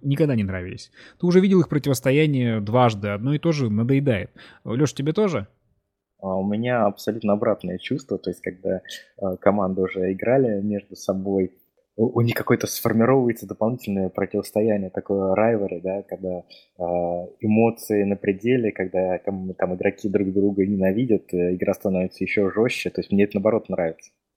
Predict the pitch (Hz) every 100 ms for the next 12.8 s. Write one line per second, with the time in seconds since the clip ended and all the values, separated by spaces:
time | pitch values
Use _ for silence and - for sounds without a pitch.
0 | _ - - 156 262 254 - 170 165 156
1 | 143 151 107 98 101 - 135 135 220 220
2 | 185 131 131 135 135 180 185 156 127 _
3 | 147 156 180 180 117 98 - 180 - -
4 | 113 107 - - 127 127 156 127 127 120
5 | 127 135 143 127 131 101 98 - 107 -
6 | 117 127 139 131 123 139 - 135 127 120
7 | 131 139 208 160 98 - 120 - 143 131
8 | 127 190 214 151 - 120 98 - - -
9 | - - 151 185 147 120 151 156 117 123
10 | 131 104 95 - - _ _ _ _ _
11 | _ 104 123 135 123 127 113 - 107 101
12 | 80 - 98 117 151 147 127